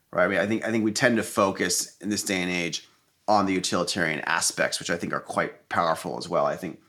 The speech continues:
you know, in order, in order to have the sorts of leaders that are going to confront and solve issues in our society, you need, you need to retrain people to think independently.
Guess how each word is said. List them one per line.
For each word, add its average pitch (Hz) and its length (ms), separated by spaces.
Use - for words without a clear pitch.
you 90 100
know, 90 80
in - 20
order, 101 300
in 98 160
order 104 240
to 90 60
have 92 540
the - 80
sorts 98 260
of 78 140
leaders 82 400
that 73 80
are - 20
going 87 300
to - 80
confront 90 580
and 92 100
solve 85 460
issues 87 300
in 87 60
our 73 100
society, 71 680
you 98 160
need, 98 520
you 95 120
need 98 220
to 87 200
retrain 80 480
people 80 540
to - 60
think 95 260
independently. 80 880